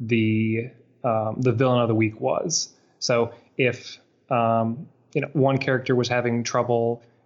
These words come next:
uh, oh, I remember Trini, um, the original Yellow Ranger, she was afraid of heights. And so, um, there was a whole episode of her having to fight a villain and get over her fear of heights.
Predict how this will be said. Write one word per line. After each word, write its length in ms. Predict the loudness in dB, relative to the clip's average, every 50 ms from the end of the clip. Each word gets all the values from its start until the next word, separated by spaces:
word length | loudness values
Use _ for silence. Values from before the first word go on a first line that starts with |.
| _ _ _ _ _ -2
uh, 460 | 0 0 2 2 2 0 0 0 -2 -4 -6 -14 _ _ _ _ _ _ _ _ _ _ _ _ _ -6 0
oh, 120 | 2 2 4
I 120 | 4 2
remember 300 | 2 2 2 0 -2 -2
Trini, 680 | -4 -4 0 2 2 2 2 0 -2 -4 -8 -10 _ -2
um, 280 | 0 2 2 2 0 0
the 80 | 2
original 280 | 2 2 0 0 0 2
Yellow 140 | 2 2 2
Ranger, 400 | 2 2 0 0 -2 -4 -4 -6 -12 -20 -18 _
she 260 | -4 -2 0 2 4
was 160 | 4 4 2
afraid 360 | 2 0 -2 0 0 0 2 0
of 100 | -2 -2
heights. 600 | -2 -2 -2 -2 -2 -6 -10 -8 -8 -8 -8 -8 -12 _ _ _ _ _ _ -4
And 120 | -2 -2 0
so, 440 | 2 2 2 2 2 0 -2 -4 -10 _ _ _ _ _ -4
um, 380 | -2 0 0 0 0 -2 -4 -2
there 100 | 0 2
was 80 | 2 2
a 40 |
whole 200 | 2 2 2 2
episode 520 | 2 2 0 0 0 2 2 2 2 0 0
of 120 | -4 -4
her 160 | -2 -2 -2
having 280 | 0 0 -2 -2 -2 -2
to 60 | -2
fight 240 | -2 0 0 0 0
a 40 | -2
villain 500 | -2 -4 -4 -2 -2 -2 -4 -4 -6 -10 _ _ _ _ _ -4
and 180 | -2 0 0 2
get 140 | 2 2 2
over 160 | 2 2 2
her 140 | 0 0 -2
fear 200 | -2 -2 -4 -4
of 80 | -4
heights. 460 | -4 -6 -8 -8 -10 -12 -14 -14 -8